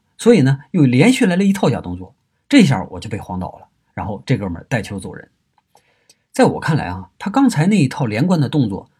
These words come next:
那跟罗纳尔多也差不了多少啊，简直可以用天花乱坠、什么行云流水来形容。我倒了之后啊，就一直在那儿坐着傻笑，哎呦，这他妈中国足球不有希望了吗？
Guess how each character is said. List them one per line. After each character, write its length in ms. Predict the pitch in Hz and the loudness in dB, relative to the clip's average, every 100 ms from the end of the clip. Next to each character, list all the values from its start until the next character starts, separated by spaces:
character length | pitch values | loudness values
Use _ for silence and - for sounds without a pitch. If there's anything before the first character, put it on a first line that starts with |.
| _ | _
那 100 | 262 | -2
跟 160 | 269 247 | 2 4
罗 160 | 196 | 4
纳 120 | 277 | 2
尔 120 | 202 120 | 0 -2
多 160 | 185 | -2
也 80 | 143 | -2
差 240 | - 320 | -4 -4
不 60 | 226 | -4
了 100 | 92 | -4
多 160 | 95 90 | -6 -8
少 100 | - | -10
啊， 260 | - - _ _ _ _ | -12 -16 _ _ _ _
简 280 | 151 131 113 | 0 2 2
直 260 | 120 262 | 0 0
可 220 | 277 - 208 | 0 0 2
以 120 | 123 | 4
用 220 | 139 101 | 2 0
天 300 | - 240 208 | 0 2 2
花 160 | 190 175 | 2 0
乱 220 | 180 135 | 0 0
坠、 220 | 151 98 | -2 -4
什 140 | 92 110 | -6 -6
么 140 | 123 | -6
行 300 | - 175 233 | -2 4 6
云 140 | 190 | 6
流 140 | 156 185 | 4 2
水 140 | - | -2
来 120 | 82 92 | -6 -8
形 160 | 95 | -8
容。 180 | 85 - _ _ _ _ _ _ - | -12 -14 _ _ _ _ _ _ 0
我 100 | 233 | 2
倒 140 | 113 | 4
了 120 | 131 | 2
之 120 | 175 | 4
后 160 | 196 175 | 2 2
啊， 160 | 87 139 | -2 -6
就 120 | 190 | -2
一 140 | 220 | 0
直 120 | 202 202 | 2 0
在 100 | 85 | -2
那 60 | |
儿 60 | 90 | -4
坐 160 | 170 | -2
着 60 | 123 | -2
傻 160 | - - | -4 -8
笑， 260 | 127 - _ | -10 -10 _
哎 160 | - | -10
呦， 100 | 143 - _ _ _ _ _ | -10 -12 _ _ _ _ _
这 100 | 220 | -4
他 100 | 175 | 0
妈 220 | 190 196 - - | 0 -2 -10 0
中 140 | 220 | 4
国 140 | 190 196 | 4 2
足 180 | 208 | 0
球 140 | 185 196 | 0 2
不 80 | 220 | 2
有 180 | 175 - | 0 -4
希 240 | - 196 | -2 2
望 200 | 240 190 | 2 2
了 80 | |
吗？ 120 | 117 | -2